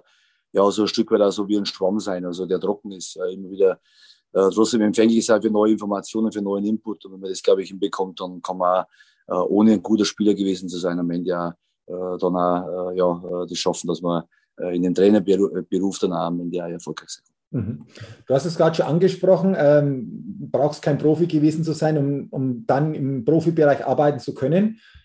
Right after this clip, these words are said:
Speaker 2: Ähm, was ist aus deiner Sicht als Trainer, gerade im Profibereich oder grundsätzlich als Trainer im, im Fußball denn wichtig? So aus deiner weitreichenden Erfahrung, du hast ja, ähm,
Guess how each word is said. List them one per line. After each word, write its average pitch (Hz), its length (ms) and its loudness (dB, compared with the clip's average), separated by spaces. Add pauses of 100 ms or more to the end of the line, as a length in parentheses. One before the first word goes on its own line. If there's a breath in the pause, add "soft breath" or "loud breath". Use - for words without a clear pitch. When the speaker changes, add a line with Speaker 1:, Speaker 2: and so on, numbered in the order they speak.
(160 loud breath)
Speaker 2:
Ähm, 143 440 -2 (420)
was 151 220 -2
ist 185 100 0
aus 165 160 0
deiner 165 240 2
Sicht - 280 -6
als - 260 -4
Trainer, 180 360 4
gerade 143 300 4
im 143 80 2
Profibereich 165 760 4
oder 139 160 6
grundsätzlich 160 560 4
als - 220 -2
Trainer 170 520 4
im, 156 120 -4
im 147 140 -2
Fußball 165 440 2
denn 143 240 2
wichtig? - 440 -2
So 143 120 0
aus 135 160 -2
deiner 151 460 2
weitreichenden 160 760 2
Erfahrung, 147 360 4
du 131 80 4
hast 151 180 -2
ja, 151 240 4 (300 loud breath)
ähm, 143 260 2